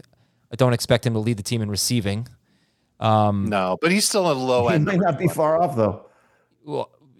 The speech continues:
Speaker 1: we're gonna start Aaron Jones even after a bad game, although if he gets,
Speaker 2: Yep.
Speaker 1: you know, fewer than five carries, then I think we'll maybe start sounding the alarm a little bit. He had five for forty-nine
Speaker 2: Yeah,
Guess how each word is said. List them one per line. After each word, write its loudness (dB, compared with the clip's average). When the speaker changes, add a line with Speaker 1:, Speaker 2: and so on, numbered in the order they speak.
Speaker 1:
we're 4
gonna 4
start 4
Aaron 4
Jones 2
even 0
after 0
a 2
bad 2
game, -4
although 2
if -4
he 0
gets, 0
Speaker 2:
Yep. 2
Speaker 1:
you -2
know, -2
fewer 0
than 2
five 2
carries, 0
then -4
I -4
think -8
we'll -6
maybe -2
start 0
sounding -2
the -2
alarm 0
a -4
little -2
bit. -4
He -2
had -4
five 4
for -10
forty-nine 0
Speaker 2:
Yeah, 0